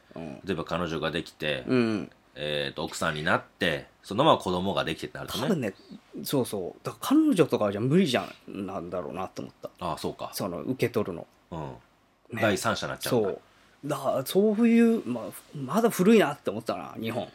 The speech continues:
Speaker 2: だから、ああなるんじゃない？あの、この子に何か自分が死ぬ時に、
Speaker 1: うん。うん。
Speaker 2: 若い子やったら残してあげたいと思って、その時に初めて籍を入れるんじゃない？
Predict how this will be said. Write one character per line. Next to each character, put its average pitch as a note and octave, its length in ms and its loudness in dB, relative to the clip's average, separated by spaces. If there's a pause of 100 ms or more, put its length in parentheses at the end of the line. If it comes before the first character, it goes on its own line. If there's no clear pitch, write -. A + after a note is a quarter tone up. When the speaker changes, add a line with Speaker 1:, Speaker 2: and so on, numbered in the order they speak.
(160)
Speaker 2:
だ D3+ 80 4
か C#3 80 8
ら、 G2+ 220 8 (140)
あ F3 140 8
あ G3+ 40 8
な A3+ 120 4
る D#3 80 4
ん F#2+ 40 0
じ D2+ 60 -2
ゃ C#2+ 40 -4
な G#2 120 2
い？ C#3+ 60 -10 (840)
あ A#2+ 80 2
の、 G#2 280 4 (1500)
こ D#3+ 120 0
の G#3 160 6
子 D3+ 180 4
に F#2 300 2 (100)
何 A2+ 180 2
か G#2+ 100 4
自 F#2+ 140 -2
分 C3+ 220 2
が C3 280 6 (220)
死 - 200 -2
ぬ D3 100 0
時 C3+ 220 2
に、 F2 360 2
Speaker 1:
う B2+ 60 -2
ん。 - 20 0
う A#2 40 0 (100)
ん。 E2 120 -12 (540)
Speaker 2:
若 A#2 260 2
い G2 80 2
子 F2+ 100 0
や E2 60 2
っ - 80 -6
た B2 100 4
ら C3+ 80 4
残 G#2+ 280 2
し - 100 -2
て G#2+ 100 4
あ F2 80 6
げ G2 120 2
た G#2+ 140 4
い F#2+ 100 2
と - 120 -2
思 B2+ 120 2
っ - 20 -4
て、 - 60 -12
そ D#3 120 -4
の F#3+ 80 4
時 F#3 160 2
に D#3+ 60 0
初 C#3+ 220 -2
め D3 60 2
て - 60 -6
籍 - 220 0
を - 20 2
入 D#2+ 60 2
れ D#2+ 60 2
る D#2 60 0
ん - 20 -10
じ B1+ 60 -8
ゃ B1 40 -10
な F2 80 -4
い？ - 40 -16